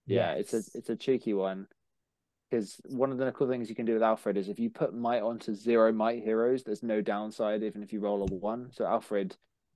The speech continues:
Speaker 1: when he rolls a one, he takes a might point a-, away from a hero. But if you're targeting, say, for example, Sigrid or Tilda,
Speaker 2: Yeah.
Speaker 1: they then get, even if you roll a one, Alfred just gets a might point. They don't have any to
Speaker 2: Shout out
Speaker 1: lose.
Speaker 2: Sam Grattan,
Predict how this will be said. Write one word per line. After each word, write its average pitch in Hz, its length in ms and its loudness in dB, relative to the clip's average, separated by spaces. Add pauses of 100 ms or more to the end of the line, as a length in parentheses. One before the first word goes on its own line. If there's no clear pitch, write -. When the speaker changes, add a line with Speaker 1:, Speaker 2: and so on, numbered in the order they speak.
(140)
Speaker 1:
when 104 100 -4
he 107 60 0
rolls 104 180 2
a 104 60 -2
one, 104 200 2
he 90 120 -10
takes 110 320 -2
a - 20 -2
might 101 220 -4
point 90 240 -6
a-, 92 240 -6
away 101 320 0
from 101 160 -10
a 92 60 -8
hero. 98 360 -2
But 82 120 -6
if 92 100 -10
you're 110 100 -2
targeting, 113 440 0
say, 107 200 0
for 104 120 -4
example, 104 340 -6
Sigrid 104 340 -2
or 98 80 -2
Tilda, 113 560 0 (540)
Speaker 2:
Yeah. - 120 -16 (120)
Speaker 1:
they 104 300 2
then 98 360 -2
get, 98 260 2 (640)
even 110 220 2
if - 100 -6
you 113 120 4
roll 104 200 4
a 101 40 2
one, 98 400 0 (100)
Alfred 104 340 0
just 101 160 -6
gets - 220 -4
a 104 40 -4
might 98 200 -8
point. 87 320 -6
They - 100 -6
don't - 240 -6
have 190 140 -6
any 196 140 -6
to 190 100 -6
Speaker 2:
Shout 165 180 6
out 131 120 2
Speaker 1:
lose. 139 100 -2
Speaker 2:
Sam 123 280 2
Grattan, 127 560 0